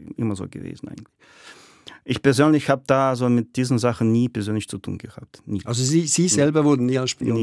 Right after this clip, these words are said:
Speaker 1: nie.
Speaker 2: angeworben. Also Sie würden es ja wahrscheinlich
Speaker 1: <laughs> Nein,
Speaker 2: jetzt auch nicht
Speaker 1: nein.
Speaker 2: sagen, oder?
Speaker 1: Nein, nein.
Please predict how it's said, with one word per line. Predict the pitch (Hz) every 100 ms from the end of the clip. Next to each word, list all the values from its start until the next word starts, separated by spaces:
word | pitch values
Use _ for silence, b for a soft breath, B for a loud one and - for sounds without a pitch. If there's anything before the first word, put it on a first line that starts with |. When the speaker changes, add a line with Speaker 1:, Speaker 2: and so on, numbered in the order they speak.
| 107
Speaker 1:
nie. | 110 117
Speaker 2:
angeworben. | 101 135 107
Also | 113
Sie | 156
würden | 156 135
es |
ja | 135
wahrscheinlich | 123 120 120 117
Speaker 1:
<laughs> |
Nein, | 151
Speaker 2:
jetzt | 147
auch | 127
nicht | 120
Speaker 1:
nein. |
Speaker 2:
sagen, | 123 113 101 90
oder? |
Speaker 1:
Nein, | 123 127
nein. | 113 110